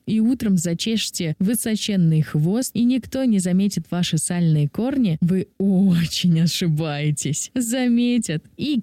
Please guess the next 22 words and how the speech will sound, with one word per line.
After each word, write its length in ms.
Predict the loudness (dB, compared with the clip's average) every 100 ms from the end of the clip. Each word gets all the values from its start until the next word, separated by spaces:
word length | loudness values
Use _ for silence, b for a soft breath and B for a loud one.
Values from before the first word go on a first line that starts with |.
| -4
кепку 520 | -4 -4 -6 -2 -2
вашу 380 | 0 -2 -2 -4
чёрную 480 | -2 -2 2 2 2
просекут, 640 | -2 -4 -6 -4 -4 -4
и 160 | -4 -4
всех 420 | -4 -4 -4 -4
бывших, 840 | 0 2 2 2 0 0 -2 -2 -2
и 60 | -4
всех 320 | -4 -6 -6
врагов 560 | -4 -2 -2 -2 -4
по 140 | -4 -2
пути 280 | -2 0 0
на 80 |
работу 460 | 0 0 -2 -2 -2
и 60 | -2
по 120 | -2
делам 380 | 0 0 2 2
вы 100 | 0
встретите. 720 | -4 -4 -4 -4 -6 -4 -4
Всё 140 | -4
потому, 600 | -6 -4 -2 2 2 0 -4
что 460 | -10 -4 -2 -2